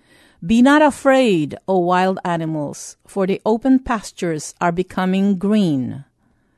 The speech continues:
This is one of the greenest summer we've ever had, right? "The trees are bearing their fruit. The fig tree and the vine yield their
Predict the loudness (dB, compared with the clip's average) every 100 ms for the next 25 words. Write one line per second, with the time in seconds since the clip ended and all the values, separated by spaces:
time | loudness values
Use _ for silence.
0 | _ _ -4 -2 -2 -2 0 -2 -2 2
1 | 2 2 0 0 2 0 -4 -2 0 0
2 | 0 0 -2 -2 -8 _ _ _ -4 -2
3 | -2 -4 -20 _ _ _ _ _ _ -6
4 | -2 0 2 0 4 4 6 4 6 4
5 | 4 2 0 0 0 0 -8 -20 _ -4
6 | -4 -2 -4 -4 -2 -2 0 0 0 0
7 | 2 2 4 2 0 -4 -4 0 2 2
8 | 0 -8 -8 -2 2 2 2